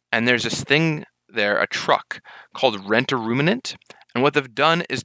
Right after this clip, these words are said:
deploy a bunch of goats into this area. And the goats hang out there for about two months.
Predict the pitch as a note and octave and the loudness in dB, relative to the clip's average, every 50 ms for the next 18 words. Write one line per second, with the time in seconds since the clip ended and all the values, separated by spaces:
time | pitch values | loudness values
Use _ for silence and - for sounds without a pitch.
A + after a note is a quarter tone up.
0 | _ - C3+ - - - - - C3+ C3+ D3 D#3 E3+ E3+ - D3 A#2 C#3 C#3 C3+ | _ 0 0 0 0 -12 -10 -6 -2 0 2 2 2 0 -2 -4 0 0 0 2
1 | - D3+ A#2+ A#2+ A#2 A2 G#2 _ - - B2 B2+ A#2+ A2 - - - - - - | 0 -4 -4 -6 -12 -16 -16 _ -2 2 2 4 4 2 -2 -4 -4 -2 -2 -2
2 | - - - - A#2 G#2+ G#2+ F2+ E2+ - - - G#2+ G#2 G2+ G2 F#2 F2 F2+ G2 | -4 -4 -2 -2 0 2 2 2 0 0 0 0 2 2 2 2 0 -4 -6 -8
3 | - - - - - - - A#2 A#2 A#2 G2+ B2 C#3 F3 - - - - D#3+ D#3+ | -8 -12 -20 -20 -16 -6 -2 -2 -2 0 2 2 2 2 2 -2 -4 -2 0 0
4 | D#3+ C#3 B2 A#2 A#2 - - A#2 A2+ A2+ A2+ - - - A#2 A#2 A2+ A2 A#2 A#2 | 2 2 0 0 -2 0 0 2 2 2 0 0 -2 0 2 2 2 2 0 2
5 | A2+ A2 A2 - _ - - D#3 E3+ D#3 A#2+ A2 A2+ C3+ - - - - | 2 2 0 0 _ -8 -4 -2 0 0 0 0 0 -4 -6 -6 -6 -6